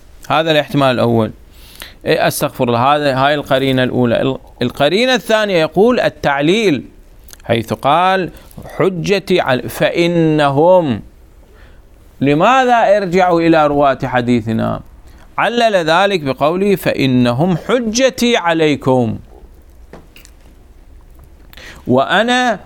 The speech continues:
حجة الله، فإنه إم-، إنما يناسب الأمور التي يكون المرجع فيها هو الرأي والنظر،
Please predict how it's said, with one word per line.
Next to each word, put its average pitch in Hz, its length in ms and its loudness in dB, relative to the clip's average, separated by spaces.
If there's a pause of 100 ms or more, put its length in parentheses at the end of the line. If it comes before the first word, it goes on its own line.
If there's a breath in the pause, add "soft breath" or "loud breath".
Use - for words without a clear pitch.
(140)
حجة 139 460 0
الله، 113 760 0 (1200 loud breath)
فإنه 143 760 0 (120)
إم-، 147 180 0
إنما 143 560 2
يناسب 165 640 0
الأمور 165 640 2
التي 156 640 0 (280 loud breath)
يكون 139 500 0
المرجع 160 680 0
فيها 147 680 2 (280 loud breath)
هو 135 220 2
الرأي 165 480 0
والنظر، 135 1300 2